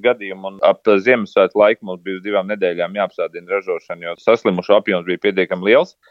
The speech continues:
Mēs sākām gada sākumā ar aptauju, cik vakcinēsies, bija apmēram gatavi ap divdesmit procenti, kas bija bēdīgs skats uz dzīvi. Mēnesi atpakaļ mēs pēdējo aprēķinu veicām, mums bija savakcinēti jau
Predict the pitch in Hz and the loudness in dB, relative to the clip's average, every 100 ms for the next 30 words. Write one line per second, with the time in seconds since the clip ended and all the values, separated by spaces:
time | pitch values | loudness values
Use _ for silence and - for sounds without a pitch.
0 | _ 107 107 - 139 143 - 98 85 _ | _ -4 -4 -2 0 0 0 -2 -2 _
1 | - 117 113 - 113 120 - 92 90 87 | -2 0 -2 0 0 0 -2 -2 0 2
2 | 90 90 - 113 - 101 87 87 - 117 | 0 -2 -2 -2 0 0 0 -2 -6 -10
3 | 104 104 107 90 85 87 - 85 82 95 | -2 0 0 -6 -8 -8 -8 -8 -8 -2
4 | 92 90 104 98 92 87 101 - 90 87 | 0 2 2 2 2 2 0 0 -2 0
5 | 87 87 92 104 - 160 160 170 151 127 | -2 -2 -2 -4 -8 -4 -2 0 -2 -6
6 | 113 104 95 101 104 98 92 _ - 143 | -10 -8 -2 2 2 0 -10 _ 0 0
7 | - _ _ - 131 123 143 147 131 110 | -2 _ _ -10 -8 -2 0 0 -2 -6
8 | - 113 135 123 104 127 120 104 104 104 | -8 -4 -4 -2 -2 -2 -2 -2 -2 -2
9 | 104 101 _ 123 117 104 98 104 - 110 | -6 -6 _ 2 4 4 4 4 4 0
10 | 98 107 101 113 123 101 92 101 101 95 | -2 -6 -4 -4 -2 -4 -4 -10 -16 -8
11 | 110 110 - 123 107 101 - 98 95 95 | -8 -4 0 2 2 0 -6 -8 -6 -6
12 | 101 104 110 101 | -2 4 4 2